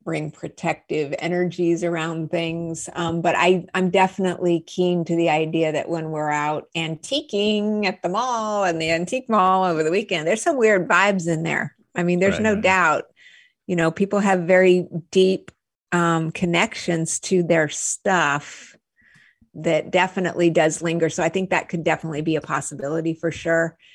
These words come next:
Speaker 1: And the other thing, I, I'll tell, I don't, I didn't talk much about this in Blast, but I went to Russia several years ago on a cruise, and the end of the, tr-, I'm always on a cruise. I used to own a travel agency. That's another story, but, um,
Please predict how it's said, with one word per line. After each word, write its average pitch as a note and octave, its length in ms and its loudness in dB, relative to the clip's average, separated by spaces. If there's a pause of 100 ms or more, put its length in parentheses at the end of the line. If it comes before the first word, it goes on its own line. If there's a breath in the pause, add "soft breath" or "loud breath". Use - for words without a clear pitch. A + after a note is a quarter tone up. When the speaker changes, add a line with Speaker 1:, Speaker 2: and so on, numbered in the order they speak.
(360 soft breath)
Speaker 1:
And G3+ 180 0
the G#3+ 160 6
other A3 220 6
thing, G#3 260 -2
I, F#3 180 0
I'll G#3+ 120 -8
tell, A#3+ 400 -6 (800 soft breath)
I - 60 -18
don't, - 100 -16 (160)
I G#3+ 80 -2
didn't G#3 320 -6 (140)
talk - 460 -6
much F#3+ 280 -4
about F3+ 260 0
this F3 220 -6
in E3 100 -6
Blast, E3 420 -2
but D#3 120 -4
I F3 80 0
went G3 200 -2
to F#3 80 -2
Russia E3 600 -2
several F#3 340 -4
years F3+ 280 0
ago F3+ 260 -2
on D#3+ 120 -6
a C#3+ 60 -8
cruise, E3+ 600 -2
and D#3 420 -6 (520 soft breath)
the F3 180 -2
end G3+ 240 4
of G3 100 2
the, F3+ 100 0
tr-, - 220 -6
I'm F3 140 0
always F3 240 2
on D#3+ 140 -2
a D3 40 -4
cruise. E3 240 -2
I D3 60 4
used D#3+ 220 2
to - 160 -10
own D#3 120 -4
a D3 220 -4 (180)
travel D#3 300 2
agency. D3 460 -2
That's F3+ 200 2
another F3 280 4
story, D#3 320 2
but, D#3 240 -4 (540 loud breath)
um, F#3 340 4